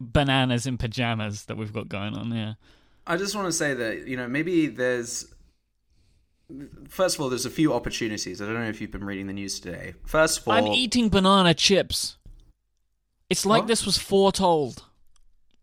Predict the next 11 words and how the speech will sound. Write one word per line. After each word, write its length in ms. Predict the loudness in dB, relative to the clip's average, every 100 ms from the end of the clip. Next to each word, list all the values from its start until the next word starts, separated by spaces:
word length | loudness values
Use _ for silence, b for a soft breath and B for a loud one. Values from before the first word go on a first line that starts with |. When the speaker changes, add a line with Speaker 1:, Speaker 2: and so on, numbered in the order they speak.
| _ _ -12
Speaker 2:
The, 300 | -2 2 4 4
um, 400 | 4 0 -2 -10 b b b _ _ _ _ _ _
C 380 | -2 2 6 8
E 60 | 10
O 60 | 8 6 4
of 140 | 0
Apple 260 | 0 -2 -6
Music 360 | -10 -10 -14
resigned, 420 | -12 -10 -10 -12 -4
right? 240 | -4 -4 -8
Speaker 1:
Yep. 200 | -10